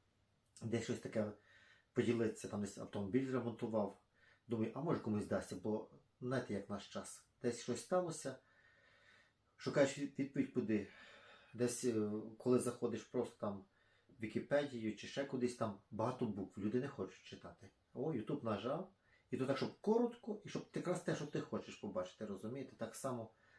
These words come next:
само краще. Ну, є хтось, е, є десь такі люди, що знаходяться в таких місцях, що, ну, є ж зайвий час. І якусь тематику вибирають просто, як то кажуть, для душі дивитися. Він ніколи цього не робить, не буде робити.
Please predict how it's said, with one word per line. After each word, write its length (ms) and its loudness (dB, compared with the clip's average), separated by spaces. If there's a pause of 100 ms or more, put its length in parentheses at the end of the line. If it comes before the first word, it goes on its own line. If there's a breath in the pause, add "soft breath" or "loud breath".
само 340 -2
краще. 540 -8
Ну, 120 2
є 180 6
хтось, 340 0
е, 360 4
є 320 2
десь 180 -2
такі 260 -2
люди, 220 0
що 300 -4 (480 loud breath)
знаходяться 480 0
в 20 -2
таких 220 -10
місцях, 420 -4
що, 300 -4 (880 soft breath)
ну, 260 -2
є 160 4
ж 160 0
зайвий 320 4
час. 540 -8 (280)
І 300 -2 (460)
якусь 200 -2
тематику 440 0
вибирають 400 0
просто, 300 -2
як 100 -6
то 80 -10
кажуть, 220 -2
для 100 0
душі 320 -2
дивитися. 480 -4
Він 180 0
ніколи 420 4 (220)
цього 160 6
не 100 6
робить, 360 4
не 180 2
буде 340 8
робити. 560 0